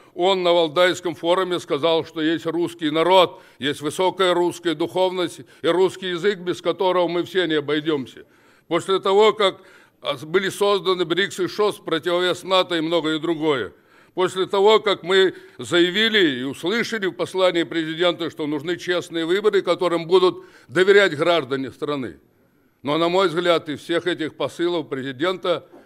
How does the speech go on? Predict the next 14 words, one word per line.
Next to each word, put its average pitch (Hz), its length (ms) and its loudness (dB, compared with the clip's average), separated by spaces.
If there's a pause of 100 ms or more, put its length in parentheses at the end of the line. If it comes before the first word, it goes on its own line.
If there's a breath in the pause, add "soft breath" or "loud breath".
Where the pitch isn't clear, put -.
(140 loud breath)
исполнительная 175 760 0
власть 170 420 4
и 147 60 -6
средства 165 420 -4
информации 156 600 -4
не 160 140 -4
сделали 180 440 2
далеко 147 460 -4
идущих 135 420 -8
выводов. 113 380 -10 (1200 soft breath)
Главное 208 580 4
в 175 40 -2
политике 165 640 2
реализм. 156 500 2